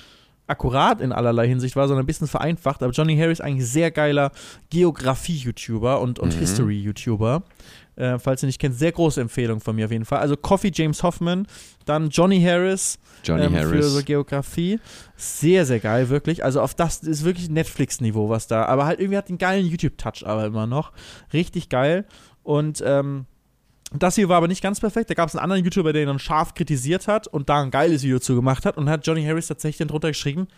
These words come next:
Speaker 1: "Ey, du hast recht. Ich hab mich da verrannt. Ich hab das ein bisschen kacke gemacht",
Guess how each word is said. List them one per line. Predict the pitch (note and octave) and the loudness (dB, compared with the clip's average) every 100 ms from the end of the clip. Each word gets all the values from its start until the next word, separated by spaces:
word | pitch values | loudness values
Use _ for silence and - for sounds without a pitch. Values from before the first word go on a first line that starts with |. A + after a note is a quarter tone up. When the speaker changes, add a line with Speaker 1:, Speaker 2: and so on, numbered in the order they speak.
| _ _ - | _ _ -4
Speaker 1:
"Ey, | G3 C3+ - - _ - | -2 -2 -12 -18 _ -4
du | C3 | 0
hast | C3 - | 0 0
recht. | F3+ - - - _ | -6 -6 -14 -20 _
Ich | D3+ - | -2 -2
hab | - | -4
mich | B2+ | -4
da | C#3 | -4
verrannt. | - D3 F3+ E3+ | -4 -4 -6 -4
Ich | B2 | -6
hab | A2 | -4
das | A2+ A2 | -6 -4
ein | |
bisschen | B2+ C#3 | -4 -2
kacke | E3 - | -2 -2
gemacht", | D3+ F3 - | -2 -2 -2